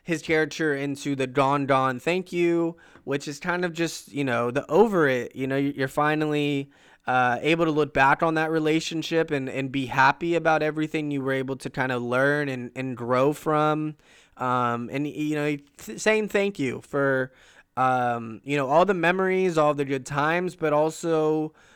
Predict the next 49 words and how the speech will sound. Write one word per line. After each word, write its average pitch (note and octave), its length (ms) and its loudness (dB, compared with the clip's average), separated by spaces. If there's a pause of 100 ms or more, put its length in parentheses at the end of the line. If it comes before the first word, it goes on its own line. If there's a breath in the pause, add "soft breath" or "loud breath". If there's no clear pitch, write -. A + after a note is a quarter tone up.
(180 soft breath)
um, B2 640 -4
you C#3+ 120 -6
know, B2 420 -2 (440)
everything F3 480 2
that D#3+ 120 2
I'm D3+ 180 0
able D3+ 200 -2
to D3 60 -4
take D3 260 0
from D3 220 0
it C3+ 220 -4
in D3+ 120 -4
a D3+ 40 -4
negative D3+ 460 -2
light, A#2+ 220 0
everything C#3+ 540 -2
that B2+ 460 0 (120)
I D3 200 4
did C#3 260 0
in C#3 100 -2
the C3+ 100 -4
relationship C3+ 760 -4
that, A#2+ 460 0 (500 soft breath)
um, B2 340 -2
I'm D3+ 160 0
able D3 220 0
to C#3+ 60 -4
take C#3+ 260 -2
into C#3+ 180 -6
my C3+ 140 -2
next C#3 320 -4
relationship C3+ 580 -4
and C3 160 -6
know C3 180 -2
I, C3 280 2
maybe E3+ 320 0
I E3 100 4
shouldn't D#3 440 -2
do C3+ 180 -4
this B2+ 340 -4
early B2+ 320 -2
on A#2+ 180 -4
'cause B2+ 140 -8
I B2+ 80 -6
know C3+ 200 -4
it'll C3 180 -4
hurt C3 260 -4
me, B2+ 320 -6
or, A2+ 220 -4